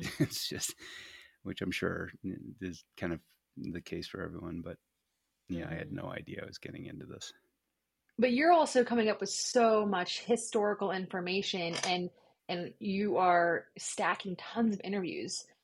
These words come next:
Speaker 2: So that also takes tons of time. I mean, just scheduling interviews takes time. So you really do have your hands full. And if you're, if you're planning on pumping out one episode a month,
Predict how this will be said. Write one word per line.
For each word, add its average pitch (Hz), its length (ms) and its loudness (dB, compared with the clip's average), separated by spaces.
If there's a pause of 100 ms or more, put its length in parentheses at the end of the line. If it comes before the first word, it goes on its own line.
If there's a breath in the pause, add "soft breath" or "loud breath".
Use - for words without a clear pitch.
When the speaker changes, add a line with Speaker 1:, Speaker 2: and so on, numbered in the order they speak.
Speaker 2:
So - 180 -2
that 208 200 8
also 214 240 6
takes 196 260 -6
tons 180 200 -4
of 175 40 -6
time. 175 340 -4
I 262 60 2
mean, 254 100 6
just - 320 2
scheduling 233 680 6
interviews 160 720 0
takes - 400 0
time. 190 520 -6 (540 soft breath)
So 185 380 4
you 233 340 0
really 196 220 4
do 196 120 2
have 190 140 0
your 180 100 -6
hands 196 280 -4
full. 175 220 6
And 170 180 2
if 180 80 -8
you're, 226 180 -2
if 196 160 -2
you're 247 100 2
planning 214 260 0
on 185 80 0
pumping 185 320 -6
out 175 260 0
one 185 180 -2
episode 175 380 -2
a 165 80 -2
month, 190 480 2